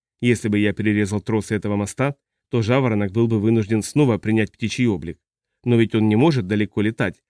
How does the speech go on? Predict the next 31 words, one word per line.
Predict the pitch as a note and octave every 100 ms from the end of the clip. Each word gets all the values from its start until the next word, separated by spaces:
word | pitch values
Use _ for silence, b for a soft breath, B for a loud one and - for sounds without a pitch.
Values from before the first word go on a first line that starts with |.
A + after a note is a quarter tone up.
| _ _
а | A2+
мне | A#2 A#2
наверняка | A2+ G#2+ G#2+ A2 C#3 -
удастся | A#2 A2 G#2+ B2
убить | A#2+ A#2+ -
его. | D#2+ C#2 _ _ _ _ _
Тогда | A#2 A2 A2
я | G#2 G#2
смогу | - A2 A2 G#2+
взять | A2 A2+ G#2
мёртвого | B2 A#2 - G#2+
жаворонка | G#2+ A2+ G#2 G#2 A2
с | G2+
собой, | A2+ G#2+ D3+ - _ _
и | A#2+
дочь | A2 A2 -
Армигера | C3+ C3+ G#2 G#2 G2+
узнает | B2 G#2+ A2 G2+
птицу". | - - F2+ - D2 _ _ _ _ _ _ _ _ _ -
Когда | C3 A#2+ B2+
они | B2
дошли | A#2+ C#3 C#3 A#2
до | A#2+
дальнего | A#2 A2+ A2 G#2
конца | B2 A2+ A2+
пропасти, | D#3+ G3 C3 - G#2 - _ _ B2
жених | C#3 A#3+ -
потрепал | C3+ C3+ C#3 B2
коня | C3+ B2 G#2+
по | A#2+
шее | - F#3+ F#3